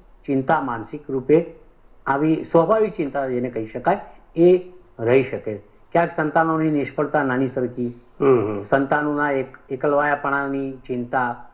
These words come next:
Speaker 1: ક્યાંક સંતાનોની પરીક્ષાની ચિંતા, ક્યાંક સંતાનોના,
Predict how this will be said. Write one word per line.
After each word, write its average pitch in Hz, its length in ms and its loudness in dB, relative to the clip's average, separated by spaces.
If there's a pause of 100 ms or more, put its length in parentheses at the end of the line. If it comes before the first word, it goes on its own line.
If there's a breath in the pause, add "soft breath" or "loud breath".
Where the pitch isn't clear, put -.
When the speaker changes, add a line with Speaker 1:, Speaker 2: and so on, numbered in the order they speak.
(1000)
Speaker 1:
ક્યાંક 151 380 -2
સંતાનોની 147 580 0
પરીક્ષાની 151 580 -2
ચિંતા, 127 520 -2
ક્યાંક 131 300 -4
સંતાનોના, 139 680 -2